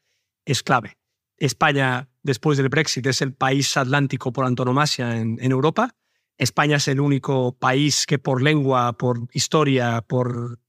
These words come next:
tradición, incluso por religión, tiene un legado enorme en el continente americano.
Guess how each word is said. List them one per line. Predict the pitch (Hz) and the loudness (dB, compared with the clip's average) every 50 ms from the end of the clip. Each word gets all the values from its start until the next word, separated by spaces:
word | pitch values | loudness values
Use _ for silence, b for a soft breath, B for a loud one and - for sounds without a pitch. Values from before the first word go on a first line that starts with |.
| _ _ _ | _ _ _
tradición, | - 135 127 123 123 107 - 151 151 151 151 143 135 | -2 0 0 0 -2 0 2 2 2 4 4 4 2
incluso | 127 117 - 123 135 120 | 2 0 0 -2 -4 0
por | - 139 131 | 0 0 0
religión, | 127 131 127 123 - 160 156 143 123 110 156 - _ _ _ _ _ | 2 0 -2 0 2 2 2 2 0 -4 -8 -16 _ _ _ _ _
tiene | _ - 147 147 151 | _ 0 2 2 2
un | 147 139 | 2 2
legado | 135 135 131 147 147 143 143 135 127 | 2 2 4 4 4 4 2 2 2
enorme | 127 151 165 151 131 127 120 120 - | 2 2 2 2 0 0 -2 -2 -4
en | 120 123 | -2 -2
el | 123 120 | -2 -2
continente | - 135 131 123 - 131 135 131 143 | -2 -2 -2 0 0 0 2 2 2
americano. | 143 143 139 143 - 170 175 185 202 233 | 0 0 0 0 0 0 2 2 0 -2